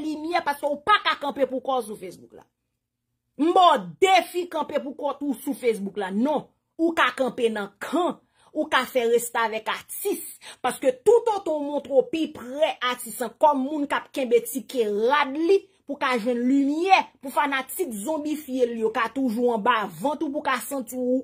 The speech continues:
Ou se sa sa w di w ye a, toutotan w ap fè kaka sa yo. Se toutotan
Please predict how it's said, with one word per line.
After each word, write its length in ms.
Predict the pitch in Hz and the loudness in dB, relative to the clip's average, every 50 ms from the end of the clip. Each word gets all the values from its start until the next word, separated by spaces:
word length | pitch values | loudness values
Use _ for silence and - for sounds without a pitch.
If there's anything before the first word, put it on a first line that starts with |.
| - _ | -4 _
Ou 160 | 349 330 311 | -6 -4 -4
se 320 | 285 - - - 294 269 233 - | -4 -6 -6 -4 -2 -2 -2 -2
sa 320 | - - 247 254 233 185 - - _ - - - | -2 0 2 2 2 0 -2 -8 _ -18 -6 0
sa 160 | 302 285 269 | 2 4 4
w 100 | 254 208 | 2 0
di 80 | 208 | 0
w 80 | 254 254 247 | -2 -2 0
ye 240 | 233 240 247 254 277 | 0 2 4 4 6
a, 100 | 294 - - - _ - - - - _ _ _ - | 4 4 0 -8 _ -20 -20 -20 -20 _ _ _ 10
toutotan 560 | 415 508 494 - 480 453 403 403 381 339 330 | 12 12 12 10 6 4 4 4 2 2 4
w 100 | 330 339 | 4 4
ap 140 | 294 - - | 2 0 -6
fè 240 | - - 415 403 392 - | -2 0 0 2 4 4
kaka 320 | 392 339 320 - - 285 - - | 2 2 2 2 0 0 0 -2
sa 160 | 233 202 202 196 220 | -4 -4 0 4 4
yo. 160 | 254 285 269 269 _ _ _ _ _ _ _ _ _ _ _ _ _ _ _ _ _ _ _ _ _ - | 6 4 4 0 _ _ _ _ _ _ _ _ _ _ _ _ _ _ _ _ _ _ _ _ _ -4
Se 160 | - 285 269 269 | 2 2 2 2
toutotan 640 | 247 254 240 - 262 247 226 233 - 302 311 302 294 | 2 -4 -2 2 2 2 2 2 0 0 0 0 -2